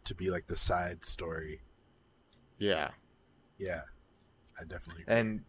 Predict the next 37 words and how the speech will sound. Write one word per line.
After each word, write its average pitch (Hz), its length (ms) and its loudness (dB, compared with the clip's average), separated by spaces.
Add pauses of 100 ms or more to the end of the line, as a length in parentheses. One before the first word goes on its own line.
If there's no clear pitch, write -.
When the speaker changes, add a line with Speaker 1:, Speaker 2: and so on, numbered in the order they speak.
(160)
Speaker 2:
you 113 160 0
know, 98 200 4
maybe 104 320 4
do 98 220 4
her 101 160 6
own 90 240 2
things 90 480 -2
and 90 220 -10 (500)
all 85 240 0
that. 82 340 0
Speaker 1:
Uh-huh. 87 260 -2 (1700)
Speaker 2:
Uh, 151 240 12
but 160 140 10
I 170 100 12
would 208 160 10
say 185 160 10
this 160 220 4
is 165 100 0
kinda 175 220 6
like, 170 340 6
uh, 151 240 10
just, 135 280 0
like, 139 280 8 (140)
really 135 480 8
good 127 260 8
classic 120 580 8
barbecue 113 500 8
burgers 110 420 6
and 101 80 -4
hot 104 280 2
dogs 104 500 4
with 101 160 -4
a 95 40 2
Roy 98 300 2
Rogers 95 480 2
fixings 104 460 -2
bar. 110 480 4